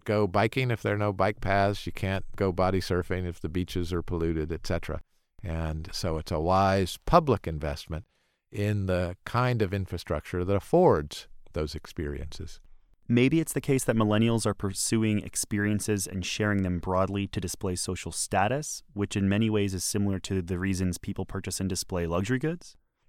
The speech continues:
Speaker 1: Yeah, well, you know, people curate their lives. They're only putting good things on Facebook. Uh, no one's taking selfies of themselves alone and depressed and putting that on the,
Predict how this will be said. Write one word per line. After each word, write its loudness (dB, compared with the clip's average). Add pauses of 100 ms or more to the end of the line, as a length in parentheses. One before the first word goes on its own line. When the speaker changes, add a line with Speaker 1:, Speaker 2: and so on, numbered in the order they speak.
Speaker 1:
Yeah, 4
well, 10
you 2
know, 2
people 4 (340)
curate 6
their 2
lives. 4
They're 0
only 2
putting -2
good 4
things -2
on -2
Facebook. -6
Uh, -4
no -4
one's -4
taking -6
selfies -4
of -8
themselves -6 (260)
alone 0
and -4
depressed -2
and -8
putting -4
that -8
on -6
the, -10